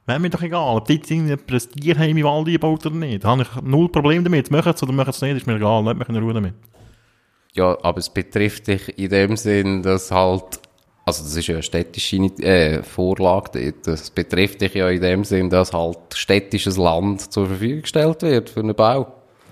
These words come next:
Speaker 1: Ja.
Speaker 2: Das ist genau das
Speaker 1: Ja.
Speaker 2: Gleiche wie mit all den anderen Bau-, äh, Vorlagen,
Speaker 1: Ja, ja.
Speaker 2: wo du halt,
Speaker 1: Ja, aber
Speaker 2: äh,
Speaker 1: ich kann doch auch
Speaker 2: Gemeinden
Speaker 1: sagen, das ist mir einfach egal, macht, was ihr wollt. Und das ist auch mein gutes Recht.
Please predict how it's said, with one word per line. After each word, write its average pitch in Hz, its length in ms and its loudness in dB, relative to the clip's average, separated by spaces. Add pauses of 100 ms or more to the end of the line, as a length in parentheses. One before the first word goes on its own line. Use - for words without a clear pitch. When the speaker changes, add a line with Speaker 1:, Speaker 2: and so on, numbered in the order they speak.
Speaker 1:
Ja. 117 200 -4
Speaker 2:
Das 92 140 -4
ist 95 140 -4
genau 95 180 2
das 113 140 0
Speaker 1:
Ja. 101 80 -4
Speaker 2:
Gleiche 107 260 -2
wie 104 140 4
mit 98 200 -2
all 98 160 4
den 101 160 2
anderen 117 400 2
Bau-, 117 580 2
äh, 113 280 0
Vorlagen, 120 320 -2
Speaker 1:
Ja, 214 140 0
ja. 87 160 0
Speaker 2:
wo 87 100 -4
du 95 140 -4
halt, 98 200 0
Speaker 1:
Ja, 131 100 4
aber 165 220 4
Speaker 2:
äh, 147 60 4
Speaker 1:
ich - 80 -6
kann 151 140 6
doch - 60 0
auch 147 180 6
Speaker 2:
Gemeinden 143 40 0
Speaker 1:
sagen, 147 300 4
das 139 100 0
ist 143 120 -2
mir 151 180 2
einfach 143 260 0
egal, 151 280 0
macht, 151 240 -2
was 139 180 0
ihr 123 60 -4
wollt. 143 340 -2 (120)
Und 107 140 -8
das 113 80 -4
ist 117 100 -4
auch 123 120 2
mein 147 180 -4
gutes 156 300 -2
Recht. - 400 -10